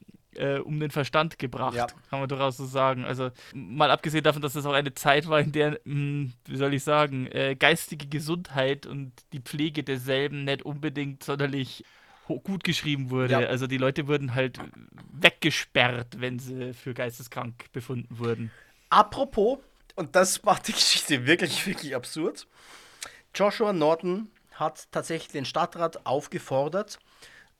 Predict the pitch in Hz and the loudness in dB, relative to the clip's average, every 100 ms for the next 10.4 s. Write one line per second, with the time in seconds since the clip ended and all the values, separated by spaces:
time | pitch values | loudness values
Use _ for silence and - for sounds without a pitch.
0 | _ - 170 180 - 165 170 165 160 151 | _ 0 4 4 4 -2 0 -2 -2 -6
1 | 143 123 123 139 123 151 - 165 147 139 | -4 -8 -6 -2 2 2 0 -6 -4 -4
2 | 143 156 156 127 120 113 113 117 - 120 | -2 -2 -2 -2 -2 -2 -4 -6 -6 -4
3 | 110 113 127 117 123 127 113 101 101 - | -2 -2 -2 -2 -2 -4 -4 -6 -8 -12
4 | 65 - _ _ _ - - _ - - | -16 -20 _ _ _ -20 -20 _ -20 -10
5 | 147 135 - 156 151 139 147 - 120 - | -10 -8 0 2 2 0 -10 -8 -6 -6
6 | - - - 120 120 170 202 202 156 156 | -14 -16 2 8 10 10 10 6 6 6
7 | 156 156 123 - - - - _ _ _ | 6 0 -2 -8 -14 -18 -20 _ _ _
8 | 175 202 - 185 - 202 165 220 - 170 | 4 4 6 2 2 -2 4 4 4 0
9 | 170 - - - _ - 165 165 - 165 | 0 -2 -12 -14 _ -4 0 0 2 2
10 | 160 165 151 | 2 0 -2